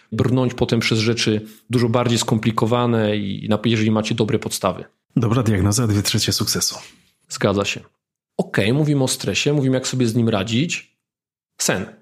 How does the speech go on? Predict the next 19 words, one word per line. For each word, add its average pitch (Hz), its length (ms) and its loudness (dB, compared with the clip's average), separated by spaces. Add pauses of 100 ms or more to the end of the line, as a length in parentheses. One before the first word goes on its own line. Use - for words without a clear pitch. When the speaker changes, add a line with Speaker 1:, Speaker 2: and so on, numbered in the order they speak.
Speaker 1:
Rzecz, 180 160 0
którą 160 520 2
już, 156 340 0
y, 143 360 0
wstępnie 175 480 0
ruszyłem 143 520 0
z - 160 -2
Jakubem 139 400 0
Liberskim, 127 520 0 (340)
lekarzem, 135 640 0 (180)
ortopedą, 135 680 2 (200)
e, 123 160 2
traumatologiem, 135 720 0
z - 60 -4
którym 131 260 0
rozmawiałem 127 500 0
w - 60 -8
poprzednim 127 480 0
odcinku. 127 680 0